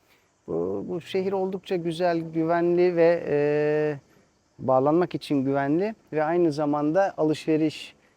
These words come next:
yapabilmeniz için de her tür malzemeyi bulabileceğiniz, tekne malzemesi dahil büyük marketleri de var.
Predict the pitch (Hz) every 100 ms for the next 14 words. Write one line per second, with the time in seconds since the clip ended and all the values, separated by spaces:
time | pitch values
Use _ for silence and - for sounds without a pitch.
0 | _ 147 143 156 156 156 156 165 147 131
1 | 139 127 131 143 165 - 147 - 143 139
2 | 131 139 139 135 139 135 135 131 135 131
3 | - 127 - 175 147 123 123 120 - 123
4 | 127 139 139 139 143 131 - 117 107 139
5 | 135 127 117 143